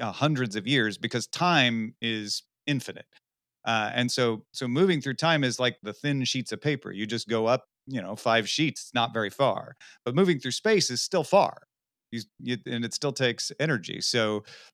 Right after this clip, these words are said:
there's even situations where, uh, y-, you have to account for both. And if you don't, you move through time, but everything <laughs> else moved, right?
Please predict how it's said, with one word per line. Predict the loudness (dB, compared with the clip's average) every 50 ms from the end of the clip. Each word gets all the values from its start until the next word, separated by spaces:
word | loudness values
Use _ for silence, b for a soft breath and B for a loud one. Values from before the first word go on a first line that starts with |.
| _ _ _ _ _ _ _ _ _ _ _ _ _ _ _ _ -20 -20 _
there's | 2 2 4 4 6 4
even | 4 4 4 2 2
situations | 0 0 0 0 2 2 2 2 2 2 0 -2 -2
where, | 0 2 2 4 4 2 0 -2 B B B B B _ _ 0
uh, | 2 2 4 4 2 0 -2 -6 _ -10
y-, | -10 -8
you | -2 0 2 4
have | 4 4 4 2
to | 0 0 0
account | 0 0 0 0 0 -2 -2
for | -6 -8
both. | 0 4 6 6 6 6 4 0 -6 -10 -18 -20 _ _ _ -4
And | -2 0 0 0 0 -2
if | -2 -4 -4
you | -10 -4
don't, | 0 4 4 4 4 4 0 -2 -8 _ _ _ _ _ _
you | -6 -4
move | 2 4 4 4 4
through | 0 -4 -6
time, | -2 2 2 4 4 4 4
but | 4 2
everything | 2 2 2 4 4 4 6
<laughs> | 8 6
else | 6 6 6 4
moved, | 2 2 2 2 0 0 -2 -4 -6 -8
right? | -4 0 2 4 4 4 2 0